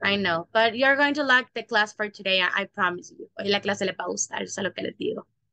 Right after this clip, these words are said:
Chicos, ¿cómo estamos? Oswaldo, Carlita, Henry, Jenny,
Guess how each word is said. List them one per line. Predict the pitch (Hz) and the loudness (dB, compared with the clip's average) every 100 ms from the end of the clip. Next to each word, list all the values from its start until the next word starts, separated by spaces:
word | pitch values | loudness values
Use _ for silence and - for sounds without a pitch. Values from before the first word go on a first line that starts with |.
| - - - - | -20 -18 -18 -8
Chicos, | - 311 - 254 220 214 | 2 2 6 6 6 4
¿cómo | 247 247 | 2 4
estamos? | 277 - 247 247 247 220 190 180 180 - | 2 2 4 4 4 0 0 -2 -4 -2
Oswaldo, | 208 208 214 220 226 247 226 240 226 | 0 0 2 4 4 0 -2 -4 -2
Carlita, | 220 202 196 208 - 202 196 | -2 -2 -4 -6 0 0 0
Henry, | 190 180 180 196 170 | -6 -6 -6 -8 -4
Jenny, | 180 175 180 175 180 | -2 0 0 -2 -4